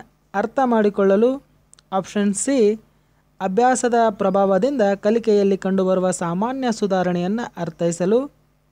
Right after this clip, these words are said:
ಆಪ್ಷನ್ ಡಿ, ಕಲಿಕೆಯಲ್ಲಿ ಸಮತಟ್ಟು ಕಾಣಿಸಿಕೊಳ್ಳದಿರುವುದನ್ನ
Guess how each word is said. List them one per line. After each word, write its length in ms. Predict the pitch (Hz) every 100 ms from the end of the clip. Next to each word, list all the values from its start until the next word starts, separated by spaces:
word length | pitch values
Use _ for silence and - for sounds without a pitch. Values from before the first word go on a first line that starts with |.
| _
ಆಪ್ಷನ್ 480 | 170 175 202 190 190 - _ _ -
ಡಿ, 280 | 180 254 208 208 _ _ _ _ _ _ _ _ _ _ _ _
ಕಲಿಕೆಯಲ್ಲಿ 840 | - 277 294 254 233 277 226 202 220 _ _ _ -
ಸಮತಟ್ಟು 640 | 233 262 311 285 254 262
ಕಾಣಿಸಿಕೊಳ್ಳದಿರುವುದನ್ನ 1200 | 220 214 214 208 214 196 190 185 190 185 180 285